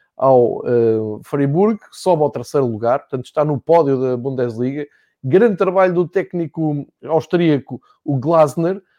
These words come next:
que está à frente da equipa. E, hum, tu já o disseste há pouco,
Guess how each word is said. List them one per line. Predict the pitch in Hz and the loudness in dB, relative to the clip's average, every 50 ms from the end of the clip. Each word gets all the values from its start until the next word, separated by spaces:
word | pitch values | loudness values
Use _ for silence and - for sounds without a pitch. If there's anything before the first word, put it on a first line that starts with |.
| _ _ _ _ | _ _ _ _
que | _ | _
está | - - - 156 147 | -12 -2 0 2 2
à | 143 | 2
frente | - - 156 151 147 139 - 135 | 0 -2 -2 -2 -2 -4 -6 -6
da | 135 147 | -4 -2
equipa. | 143 123 131 - 151 160 160 - 214 220 - _ _ _ _ _ _ _ _ | -4 -4 -4 -4 -6 -4 -4 -4 -6 -6 -6 _ _ _ _ _ _ _ _
E, | - 190 202 226 226 - - 170 165 160 156 151 147 | -2 0 0 0 0 -2 0 0 2 4 4 2 2
hum, | 147 143 139 135 135 127 - - _ _ _ | 0 -2 -4 -4 -6 -8 -12 -16 _ _ _
tu | - 196 175 | 2 2 4
já | 160 180 | 6 6
o | 160 156 | 4 4
disseste | 151 151 139 - 165 170 190 185 - 165 | 4 0 0 0 -2 -2 -2 -2 0 -2
há | 147 | -2
pouco, | 127 - 156 170 190 196 185 _ _ | -2 0 2 2 2 2 0 _ _